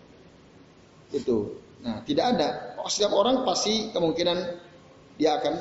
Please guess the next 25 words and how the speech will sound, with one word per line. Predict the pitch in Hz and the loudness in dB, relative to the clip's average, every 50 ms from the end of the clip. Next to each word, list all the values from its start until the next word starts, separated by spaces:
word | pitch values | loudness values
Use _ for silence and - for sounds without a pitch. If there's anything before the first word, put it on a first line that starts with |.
| - - - - - - - | -6 -10 -14 -18 -20 -10 -4
melakukan | - 151 151 151 175 185 190 175 165 | -2 -2 0 0 0 0 0 0 -2
kesalahan, | - 160 151 - 202 214 185 143 | -2 -2 -2 0 0 0 2 2
bahkan | 135 135 - - 175 165 139 | 0 0 0 0 -2 -2 0
seorang | 160 156 147 147 147 143 | 0 2 2 2 4 4
guru | 147 175 160 | 4 4 4
sekalipun. | 139 - - - 123 113 110 107 131 143 139 123 104 98 - - | 4 2 0 -2 0 0 0 2 2 4 4 4 4 2 -2 -6
Nah, | - - - - - - - - - - - - - - - - - - - - - - - - - - - - - - - - | -10 -14 -18 -20 -20 -20 -20 -20 -20 -20 -20 -20 -20 -20 -16 -12 -12 -12 -12 -14 -20 -20 -20 -20 -20 -20 -20 -20 -20 -20 -20 -6
maka | - - 170 | -2 0 2
jangan | 165 165 151 160 175 | 4 4 6 6 6
dijatuhkan | 185 170 156 151 151 147 135 123 - 175 170 170 156 143 135 | 6 8 6 6 6 4 4 4 4 2 4 4 4 4 6
dia | 131 135 151 202 - - - - | 6 6 6 6 4 2 0 -2
dengan | 135 139 135 | 0 0 0
cara | 131 147 143 | 2 2 0
seperti | 127 - - - 127 104 - 110 | 0 -2 -6 -10 -12 -14 -14 -16
itu. | - 117 - - 113 104 - - - - - - - - - - - - - - - - - - - - - - - - - - - - - - - - | -18 -18 -18 -20 -20 -20 -20 -20 -20 -20 -20 -20 -20 -20 -20 -20 -20 -20 -20 -20 -20 -20 -20 -20 -20 -20 -20 -20 -20 -20 -20 -20 -20 -20 -20 -20 -8 -2
Tapi | - 170 185 247 240 | 0 2 4 6 6
tadi, | 277 269 226 208 185 180 180 175 - - - - - - - - - - - - - - - - - - - | 6 8 10 10 12 12 12 10 8 4 0 -2 -4 -6 -10 -14 -16 -18 -20 -20 -20 -20 -20 -20 -20 -10 -2
lihat | - 214 233 226 226 214 220 220 | 2 4 4 6 4 4 4 4
kesalahannya | 220 - - 185 180 180 - 180 196 202 185 156 151 151 156 170 190 220 240 240 - - - - - - - 190 | 2 4 4 4 4 4 4 4 4 4 4 4 4 4 4 2 2 2 0 -2 -4 -8 -14 -18 -8 -2 0 2
itu | 185 - 262 | 2 4 4
akan | 240 180 - 185 185 | 2 2 2 2 0
tersebar | 185 185 165 - 175 175 170 170 | 0 0 -2 0 0 2 2 4
luas | 170 180 202 175 | 4 4 4 2
atau | - - - - 143 | 0 -2 -2 -4 -6
tidak. | 135 - 139 - 117 - | -6 -6 -8 -10 -10 -12